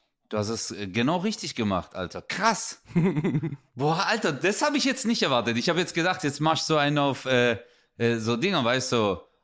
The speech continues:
Speaker 1: äh, Hamburg, weißt du, so, ja, so, äh, den Style.
Speaker 2: Ach so, ich kann's ja noch mal übersetzen für die Leute, die jetzt kein Türkisch sprechen.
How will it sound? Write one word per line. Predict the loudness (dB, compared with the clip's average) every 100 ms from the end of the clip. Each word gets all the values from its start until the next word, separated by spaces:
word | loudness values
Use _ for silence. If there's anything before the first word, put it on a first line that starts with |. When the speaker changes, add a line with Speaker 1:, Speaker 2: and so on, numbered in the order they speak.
| _ 0
Speaker 1:
äh, |
Hamburg, | 2 2 0 2 4 4 4 4 0 -4 -10 -2
weißt | 0 2
du, | 0
so, | 2 2
ja, | 2 2 2 2 0 -4 -14 -6
so, | -2 0 0
äh, | -2 0 0 -2
den | -2 -4
Style. | 0 2
Speaker 2:
Ach | 4
so, |
ich | 4
kann's | 2 2
ja |
noch | 2
mal | 2 0
übersetzen | 0 0 0 -2 -2
für | -2
die | 2
Leute, | 2 0
die | -2
jetzt | 0
kein | 0 2
Türkisch | 0 -2 -4
sprechen. | -6 -6